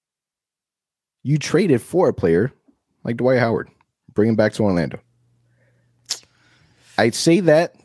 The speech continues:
to say this. I'm not saying trade Terrence Ross for Dwight Howard. Maybe you can use Rolo. We have a lot of centers. I get it. But to have a presence like that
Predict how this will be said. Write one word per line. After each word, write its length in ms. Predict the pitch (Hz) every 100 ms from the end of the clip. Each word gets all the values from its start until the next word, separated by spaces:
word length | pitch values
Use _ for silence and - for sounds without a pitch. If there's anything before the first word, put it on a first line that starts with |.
| -
to 200 | - 139
say 220 | - 127
this. 300 | 123 110 -
I'm 120 | 80
not 160 | 110 95
saying 240 | 110 98
trade 340 | - 85 85 73 _
Terrence 300 | 95 76 -
Ross 200 | 82 -
for 180 | - 71
Dwight 220 | 60 57
Howard. 340 | - 156 156
Maybe 220 | 117 82 78
you 60 |
can 140 | 85 78
use 200 | 71 80
Rolo. 300 | 120 135 131
We 120 | 107
have 100 | 78
a 80 | -
lot 120 | -
of 60 | -
centers. 400 | 127 135 117 - 80
I 80 |
get 320 | 76 73 135 117
it. 240 | 87 - _ _ _ _ -
But 120 | 120
to 60 | 117
have 300 | 107 139 156
a 80 | 98
presence 680 | - - 131 151 156 -
like 180 | 120 120
that 260 | 120 120